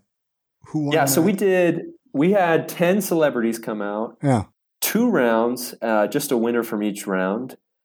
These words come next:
Speaker 2: 'Cause I think if we did a, uh, if we had the winners face off, I think that they might have, uh, overdosed on pie, um, which w-, probably wouldn't have been good publicity at all. <laughs> Um,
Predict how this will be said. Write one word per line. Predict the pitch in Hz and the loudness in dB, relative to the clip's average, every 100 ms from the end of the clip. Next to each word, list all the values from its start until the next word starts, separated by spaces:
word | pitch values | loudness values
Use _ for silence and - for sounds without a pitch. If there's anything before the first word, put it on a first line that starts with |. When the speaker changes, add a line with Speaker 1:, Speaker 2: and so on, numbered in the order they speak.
| - | -4
Speaker 2:
'Cause | 139 | -2
I | 135 | 0
think | 202 | 0
if | 180 | 0
we | 147 | 0
did | 123 131 123 120 | 0 0 2 0
a, | 123 113 107 101 101 98 | -2 0 0 0 -2 -2
uh, | 92 87 80 76 - - _ _ | 0 0 -2 -4 -10 -18 _ _
if | 113 110 | -4 0
we | 123 | 0
had | 127 127 | 0 0
the | |
winners | 104 110 120 120 | 0 0 0 0
face | 120 117 123 | 0 0 2
off, | 120 127 | 2 0
I | - | -4
think | 139 127 | -2 2
that | 104 90 | 2 2
they | 104 | 0
might | 101 101 101 | 0 0 2
have, | 95 98 | 0 2
uh, | 87 73 60 - - | 2 2 -2 -12 -2
overdosed | 113 107 98 98 - | 0 2 0 -2 -2
on | 95 90 87 | -4 -4 -6
pie, | - 82 107 156 160 _ _ _ _ 101 | -8 -6 -4 -6 -10 _ _ _ _ 2
um, | 98 90 92 | 4 4 4
which | 113 113 - - | 0 0 -6 -2
w-, | 151 - | 0 2
probably | - 262 254 | 2 2 4
wouldn't | 196 165 | 4 4
have | 143 | 2
been | 165 147 | 2 2
good | 160 160 | 0 0
publicity | 131 113 123 - 98 80 - | -2 0 2 0 -2 -4 -2
at | 113 110 | 2 4
all. | 95 95 302 - | 4 4 0 2
<laughs> | 151 - - - - 196 - - 196 190 175 170 156 - 415 | 0 0 -6 -2 0 0 -4 -10 -8 -6 -6 -6 -10 -4 2
Um, | 131 127 120 107 98 - | 4 4 4 2 -2 -8